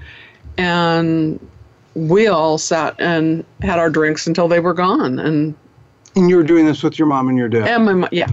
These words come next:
Speaker 2: Were either of them alcoholics?
Speaker 1: My mother died of alcoholism.
Speaker 2: Really?
Speaker 1: Mm-hmm.
Speaker 2: Wow. How old was she when she died?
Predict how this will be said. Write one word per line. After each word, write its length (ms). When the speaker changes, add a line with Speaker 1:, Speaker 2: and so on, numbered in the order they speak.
Speaker 2:
Were 140
either 240
of 80
them 160
alcoholics? 720
Speaker 1:
My 180
mother 260
died 240
of 80
alcoholism. 800
Speaker 2:
Really? 500
Speaker 1:
Mm-hmm. 380
Speaker 2:
Wow. 300
How 140
old 180
was 140
she 120
when 140
she 160
died? 320